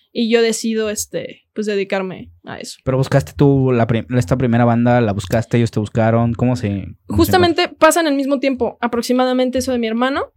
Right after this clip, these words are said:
Speaker 1: y la banda, cuando yo ya decido cien por ciento, digo, "Güey, me quiero lanzar". En esa época estaba de moda Fifth Harmony y las bandas, estas bandas, de, ¿quién más estaba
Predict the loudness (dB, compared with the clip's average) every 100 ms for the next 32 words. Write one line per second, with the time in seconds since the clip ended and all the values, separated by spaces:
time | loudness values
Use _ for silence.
0 | _ -20 -20 _ _ _ _ -10 -2 4
1 | 6 6 4 0 2 0 2 2 2 2
2 | 2 -2 _ -6 -4 0 0 0 -2 -4
3 | -4 -2 -4 -6 _ -14 -10 -4 -4 -4
4 | -8 _ _ _ -10 -6 -4 -2 -2 -4
5 | 0 2 2 0 0 0 2 4 2 0
6 | -2 -2 -4 -4 -4 -2 -2 0 -2 -2
7 | -4 -6 -6 -4 -2 -2 -2 -2 -2 -2
8 | -2 -6 -10 -18 _ -20 -20 -18 -18 -20
9 | _ _ -6 -6 -8 -8 -6 -8